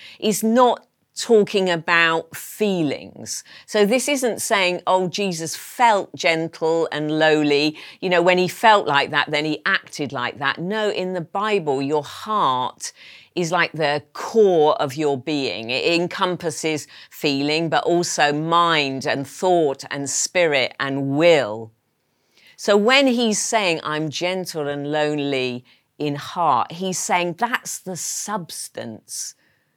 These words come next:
of who I am." You know, sometimes we get disappointed with people. You know, uh, perhaps you follow a, a celebrity or a footballer, and then a video comes out and shows them being rude or,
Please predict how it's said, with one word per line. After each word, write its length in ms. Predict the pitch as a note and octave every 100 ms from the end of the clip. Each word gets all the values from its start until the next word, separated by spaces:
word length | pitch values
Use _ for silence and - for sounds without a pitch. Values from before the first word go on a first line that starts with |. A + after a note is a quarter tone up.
| _
of 140 | D#3 D#3+ -
who 200 | G#3+ G3
I 260 | F#3 F3 E3
am." 640 | F3 G3+ D#3 A#2 G#2+ C#3 _ _ _ _ _ _ _ _ _ - - -
You 60 |
know, 120 | E3 E3
sometimes 560 | - G3 E3 D3+ C#3
we 120 | D3+
get 300 | C3 C#3+ -
disappointed 960 | - D3 - - - E3+ D#3+ - B2+ A#2
with 200 | B2+ B2
people. 400 | D#3 B2+ - B2+
You 120 | C#3
know, 180 | D3 C#3 C3+ - - - -
uh, 220 | C3 B2
perhaps 340 | A#2+ D3+ C#3+ -
you 100 | D3+
follow 600 | - E3+ D3+ C#3+ C#3 C#3
a, 180 | C3 -
a 80 |
celebrity 840 | C#3+ - D#3+ D3+ C#3+ D3+ C#3 D3+ C#3+
or 120 | C3
a 40 | C3
footballer, 880 | - E3+ - D#3 D3 C#3 C#3 C3+ -
and 260 | D3 D3+
then 320 | D#3+ D#3 D#3 D3+ - - -
a 100 | D#3
video 460 | D3+ F3+ E3+ E3 D3+
comes 380 | - E3 D#3 D3
out 260 | D3 C#3
and 120 | D3 D3
shows 440 | - E3 D#3+ C3+
them 320 | D3+ C#3+ D3
being 420 | D3+ C#3+ C#3+ C#3+
rude 480 | D3 E3 D#3 C#3 B2+
or, 320 | C3+ B2+ A#2+